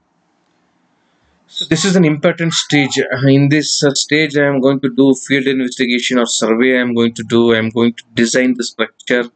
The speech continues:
and I am going to prepare the estimate. So I am going with some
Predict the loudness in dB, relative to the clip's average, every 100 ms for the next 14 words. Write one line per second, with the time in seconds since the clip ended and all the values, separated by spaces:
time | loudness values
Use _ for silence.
0 | _ _ _ -2 0 0 0 -2 -2 -4
1 | -4 -2 0 -2 -2 -4 -4 0 0 0
2 | -6 _ _ _ _ _ _ _ _ 0
3 | 2 4 4 2 -4 _ -2 0 2 2
4 | 2 -2 -4 0 2 2 0